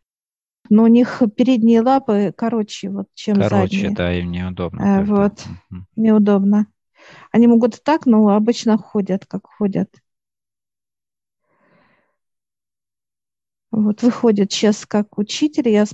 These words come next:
Speaker 1: задаю вопрос, что они делают. Ну, во-первых, приходят к людям, как, а, их, как вот действительно в-, в-, ввести как в некое, да,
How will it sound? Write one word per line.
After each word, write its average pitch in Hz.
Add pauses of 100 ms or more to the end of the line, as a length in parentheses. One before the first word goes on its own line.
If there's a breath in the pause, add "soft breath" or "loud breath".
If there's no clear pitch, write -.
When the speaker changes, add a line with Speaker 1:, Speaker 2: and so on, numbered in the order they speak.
Speaker 1:
задаю 208
вопрос, 202
что -
они 214
делают. 202 (1300)
Ну, 240
во-первых, 262
приходят 233
к -
людям, 240
как, 214 (440 soft breath)
а, 208
их, 240
как 214
вот 214
действительно 214
в-, 202 (220)
в-, 208 (880)
ввести 240
как -
в 220
некое, 220 (560 loud breath)
да, 247